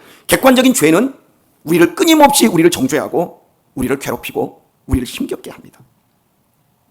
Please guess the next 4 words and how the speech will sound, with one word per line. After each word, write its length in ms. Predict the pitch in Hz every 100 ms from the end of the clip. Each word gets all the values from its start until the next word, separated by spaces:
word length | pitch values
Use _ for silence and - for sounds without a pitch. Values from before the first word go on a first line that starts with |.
| _
여러분, 280 | - - - _ _ _ _ _ _ _ _ _ _ _ _ _ _ _ _ _
내 120 | -
생각이 300 | - 127 113
어떻고 520 | 107 101 - 117 -